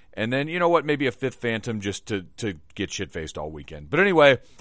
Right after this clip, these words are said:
I, I, one man, I have to split myself all of those different ways, and honestly, that's part of the fun of Dragon Con too, because I like being busy.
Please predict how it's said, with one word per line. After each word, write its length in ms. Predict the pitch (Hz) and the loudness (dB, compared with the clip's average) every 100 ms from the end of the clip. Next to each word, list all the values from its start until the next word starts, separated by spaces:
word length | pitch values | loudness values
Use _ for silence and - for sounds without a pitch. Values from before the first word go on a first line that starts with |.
| - - - - | -20 -20 -20 -8
I, 140 | - 123 | 0 0
I, 440 | - 117 131 135 | 4 6 8 8
one 320 | 117 123 175 170 | 6 2 0 2
man, 400 | 151 131 117 113 | 4 6 4 0
I 180 | 104 | 0
have 160 | 110 113 | 0 0
to 80 | 107 | -4
split 300 | - 127 107 | -6 -4 -2
myself 500 | 110 101 117 104 101 | -2 -2 2 0 0
all 220 | 113 123 | 0 0
of 60 | 104 | 2
those 200 | 113 92 | -2 -4
different 320 | 107 110 95 | -8 -8 -2
ways, 360 | 98 95 95 | 0 0 -2
and 100 | 117 | -6
honestly, 480 | 120 156 160 - 151 | -4 -2 -2 -2 -2
that's 220 | 117 113 | 0 -2
part 260 | - 113 101 | -2 -4 -2
of 20 | |
the 80 | 92 | -4
fun 220 | - 98 | -8 -8
of 40 | 87 | -4
Dragon 380 | 90 85 85 | -2 -2 -6
Con 240 | 82 87 82 | -8 -8 -10
too, 260 | - 85 73 | -12 -12 -12
because 340 | 82 104 95 | -8 -8 -6
I 200 | - 123 | -10 -8
like 540 | 117 98 95 110 107 82 | -8 -6 -4 -4 -4 -8
being 340 | 101 92 85 | -8 -6 -8
busy. 480 | 82 101 85 78 | -8 -8 -8 -14